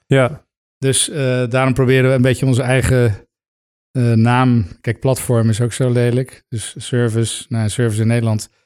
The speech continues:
Speaker 2: heeft denk ik een andere betekenis dan in de U S. Maar goed, zo zitten we af en toe een beetje te worstelen en we hebben eigenlijk nog steeds niet het juiste woord gevonden. Dat is een
Speaker 1: Nee.
Speaker 2: beetje raar, na al die jaren.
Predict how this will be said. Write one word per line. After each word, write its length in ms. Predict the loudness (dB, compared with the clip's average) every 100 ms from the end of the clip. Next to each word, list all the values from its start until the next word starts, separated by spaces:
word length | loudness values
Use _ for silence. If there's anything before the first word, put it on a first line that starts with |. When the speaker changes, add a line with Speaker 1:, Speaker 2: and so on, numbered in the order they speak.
| _
Speaker 2:
heeft 160 | -8 -4
denk 140 | -2
ik 60 | -2
een 60 | -2
andere 420 | 0 2 0 -2
betekenis 480 | -4 -2 -2 -2 -2
dan 160 | 0
in 120 | 2 2
de 60 |
U 220 | 2 2 0
S. 280 | -6 -14 _ _ _ _ _ _
Maar 120 | -4
goed, 180 | -2 0
zo 100 | 0
zitten 240 | 0 0
we 60 | -2
af 40 |
en 40 | -2
toe 80 | 0
een 60 |
beetje 180 | 0 0
te 60 | -2
worstelen 260 | -2 0 0
en 60 |
we 40 | 2
hebben 140 | 2
eigenlijk 280 | 0 0 0
nog 100 | 0
steeds 200 | 2 0
niet 180 | -4 -20 _ _ _ _
het 120 | 0
juiste 280 | 0 0 0
woord 180 | -2 -2
gevonden. 320 | -2 0 2
Dat 80 | 2
is 60 |
een 60 | 2
Speaker 1:
Nee. 100 | 2
Speaker 2:
beetje 160 | 2
raar, 360 | 0 0 -4 _ _
na 100 | -2
al 80 | 0
die 100 | 2
jaren. 380 | 2 2 0 -2